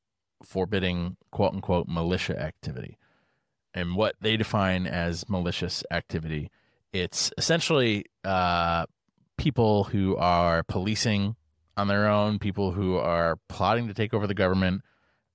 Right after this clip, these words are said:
Um, there are, there are plenty of things that <laughs> these, that these go into banning and, and talking about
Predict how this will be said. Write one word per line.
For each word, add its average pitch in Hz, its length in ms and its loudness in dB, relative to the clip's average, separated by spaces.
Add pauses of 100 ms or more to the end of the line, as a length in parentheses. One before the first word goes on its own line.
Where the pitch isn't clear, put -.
(100)
Um, 87 480 0 (640)
there 110 340 2
are, 98 480 4
there 110 160 2
are 104 240 4
plenty 143 460 2
of 101 320 0 (100)
things 101 560 0
that 87 240 2 (480)
<laughs> - 180 -4
these, 101 460 0
that 90 160 -2
these 95 260 0
go 92 200 0
into 87 580 -2 (100)
banning 90 560 0
and, 78 340 -4
and 80 200 -6
talking 90 340 -2
about 82 320 -4